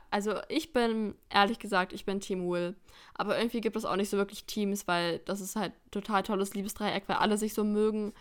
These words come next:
Und deswegen ist man nicht so hin und her gerissen. Aber ich bin, glaub ich, trotzdem Team Will. Und trotzdem hab ich das total toll gefunden, wie sie dann noch mit Jem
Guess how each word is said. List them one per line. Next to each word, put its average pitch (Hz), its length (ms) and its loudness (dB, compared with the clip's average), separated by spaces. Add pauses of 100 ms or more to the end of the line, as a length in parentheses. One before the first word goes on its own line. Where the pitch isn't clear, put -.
(460)
Und 202 160 -2
deswegen 190 420 -2
ist - 160 -8
man 185 120 -2
nicht 196 160 -4
so 196 80 -4
hin 202 120 -2
und 180 160 -6
her 196 140 4
gerissen. 202 500 -6 (440)
Aber 202 260 2
ich 202 120 -4
bin, 214 120 -2
glaub 196 160 0
ich, 202 100 -4
trotzdem 196 400 -4
Team 202 260 -2
Will. 190 300 2 (360)
Und 190 520 -2 (120)
trotzdem 208 380 0
hab 190 80 -2
ich 202 60 -6
das 202 140 -10
total 190 600 -2
toll 196 240 -2
gefunden, 196 400 -4
wie 202 60 -2
sie 196 100 0
dann 185 160 -2
noch 185 160 -4
mit 196 180 -4
Jem 190 320 0